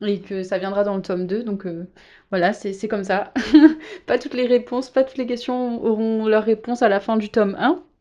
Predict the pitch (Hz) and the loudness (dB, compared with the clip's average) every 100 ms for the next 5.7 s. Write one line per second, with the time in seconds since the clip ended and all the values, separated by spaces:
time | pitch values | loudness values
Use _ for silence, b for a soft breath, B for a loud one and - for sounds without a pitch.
0 | _ _ _ _ _ _ 196 185 214 - | _ _ _ _ _ _ -6 -4 -4 -4
1 | 233 202 214 208 190 - 190 185 208 208 | -2 -2 -2 -4 -6 -4 -4 -2 -2 0
2 | 202 226 202 202 208 214 202 190 190 185 | 0 0 0 -2 -4 -2 -2 -2 -4 -4
3 | 190 262 196 180 185 240 226 190 185 233 | 0 2 2 -2 -2 2 2 0 -4 -6
4 | 175 170 - 175 _ - 175 269 B B | -8 -10 -10 -14 _ -12 -10 -10 B B
5 | B - 226 359 359 226 | B -4 2 2 2 -2